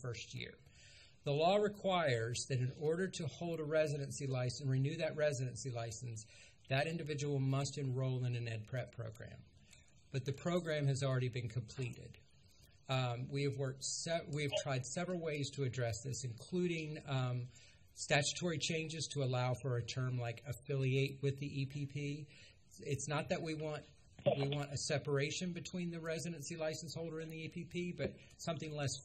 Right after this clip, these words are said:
formal than enrollment, which does have cost to the educator. Um, and so,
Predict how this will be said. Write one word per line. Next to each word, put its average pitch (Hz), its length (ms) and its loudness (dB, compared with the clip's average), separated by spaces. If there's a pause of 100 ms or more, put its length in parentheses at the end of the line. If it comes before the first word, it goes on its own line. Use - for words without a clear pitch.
formal 156 340 0
than 123 160 2
enrollment, 123 720 2 (360)
which 135 240 2
does 143 320 4
have 139 260 0
cost 113 760 0 (360)
to 139 140 2
the 135 180 4
educator. 123 600 0 (760)
Um, 120 440 2 (120)
and 131 200 2
so, 131 380 2